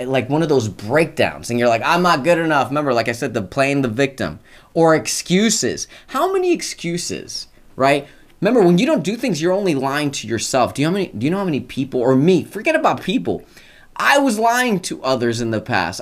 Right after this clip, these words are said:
I was lying to my coaches. I was lying to my mentors. "Did you do this? Did you do that?" "Oh, yeah, yeah, yeah." I was painting a perfect picture. But ultimately, I failed.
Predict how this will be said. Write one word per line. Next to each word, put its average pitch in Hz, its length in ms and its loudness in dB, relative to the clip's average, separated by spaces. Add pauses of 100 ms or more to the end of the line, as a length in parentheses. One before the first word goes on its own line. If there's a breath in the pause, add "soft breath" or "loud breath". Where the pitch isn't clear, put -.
(160)
I 160 120 2
was 196 160 0
lying 175 220 -2
to 180 80 -4
my 147 200 0
coaches. 143 500 0
I 110 80 4
was 139 180 2
lying 143 220 -2
to 139 100 -6
my 127 200 -2
mentors. 117 640 -2 (220 loud breath)
"Did 135 140 2
you 143 80 4
do 139 160 4
this? 139 280 2
Did 127 160 -2
you 117 80 0
do 120 140 0
that?" 123 200 2
"Oh, 240 160 2
yeah, 214 140 2
yeah, 196 180 2
yeah." 185 220 0
I 143 40 2
was 170 120 0
painting 202 320 -4
a 139 60 -2
perfect - 600 -4
picture. - 520 -2 (440 loud breath)
But 175 120 8
ultimately, 156 1000 2 (720)
I 110 140 2
failed. - 500 -8